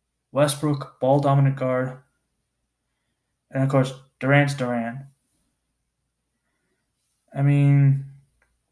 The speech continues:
I don't see how this is a fit, chemistry-wise. I know Westbrook, uh, not Westbrook, but Durant, Harden had their time together in O K C. They went to the finals together. But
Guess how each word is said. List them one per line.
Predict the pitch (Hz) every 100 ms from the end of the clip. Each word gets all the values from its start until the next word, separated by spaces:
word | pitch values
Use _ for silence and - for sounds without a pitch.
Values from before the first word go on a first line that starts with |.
| _ _ _ -
I | 147
don't | 170
see | 165 175
how | 165 170
this | 160
is | 147
a | 139
fit, | - - 131 220 302 - _ _ _ _ _ _ -
chemistry-wise. | - 139 208 269 262 262 240 240 -
I | 151
know | 151
Westbrook, | 147 151 160 - 156 -
uh, | 156
not | 139 -
Westbrook, | - - - 139
but | - - - - _ _
Durant, | 131 147 143
Harden | 135 147 147 147
had | 135 131 131 131 - _ _ _ _ _ _
their | 143 151
time | 143 147 147
together | 143 139
in | 135
O | 139
K | 135 135
C. | 131 - 127 127 127 - _ _ _ _ _ _ _ _ _
They | 131
went | 139 139
to |
the | 135
finals | - 135 135
together. | 139 131 127 123 123 123 - _ _ _ _ _ _ _ _ _ _ _ _ _ _ _ _ _ -
But | 127 -